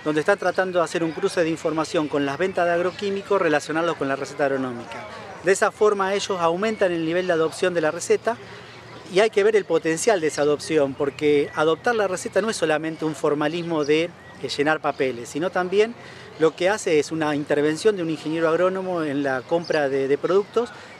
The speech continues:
y también hacer una, un uso responsable de, de esos productos. Eso es lo que juega el ingeniero agrónomo en este, en este círculo, ¿no?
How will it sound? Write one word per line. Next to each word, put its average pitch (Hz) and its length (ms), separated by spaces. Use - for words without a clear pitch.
y 147 80
también 165 360
hacer 180 260
una, 170 260
un 170 140
uso 196 240
responsable 151 680
de, 131 180
de 131 80
esos 135 200
productos. 120 460
Eso 196 240
es 196 40
lo 180 100
que 156 100
juega 180 260
el 165 60
ingeniero 156 360
agrónomo 180 500
en 147 180
este, 151 360
en 156 80
este 156 200
círculo, 131 500
¿no? 165 160